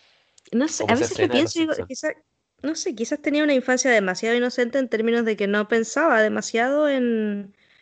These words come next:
Speaker 1: en, en cómo iban a ser las parejas. Como que eso pa' mí realmente como que fue apareciendo luego ya en la cuarta, en el cuarto libro, ¿cachai? Como ya adolescencia. Pero, pero freak, en el fanfiction hay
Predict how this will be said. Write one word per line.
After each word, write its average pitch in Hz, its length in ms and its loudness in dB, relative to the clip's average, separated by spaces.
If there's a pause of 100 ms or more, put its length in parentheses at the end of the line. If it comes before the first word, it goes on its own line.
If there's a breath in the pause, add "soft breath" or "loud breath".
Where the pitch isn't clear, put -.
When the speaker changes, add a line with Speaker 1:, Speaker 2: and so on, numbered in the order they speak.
(140 soft breath)
Speaker 1:
en, 156 220 -8
en 160 160 -4
cómo 214 240 4
iban 214 140 4
a 190 60 4
ser 196 140 0
las 202 140 0
parejas. - 800 -6
Como 151 240 -8
que 147 160 -6
eso 185 240 -4
pa' 208 100 0
mí 214 180 4
realmente 214 500 0
como 214 180 -4
que 202 80 -6
fue - 160 -4
apareciendo 208 560 -2
luego 214 480 0 (420 soft breath)
ya 196 220 2
en 202 80 4
la 202 80 4
cuarta, 190 580 0
en 185 80 -4
el 185 80 -4
cuarto 196 260 -2
libro, 180 440 -4
¿cachai? 208 440 -6
Como 170 280 0
ya 147 320 2
adolescencia. 147 760 -4 (400)
Pero, 175 1040 6
pero 165 320 -2
freak, 180 640 -2
en 147 80 -8
el 156 100 -8
fanfiction 180 640 -4
hay 180 580 0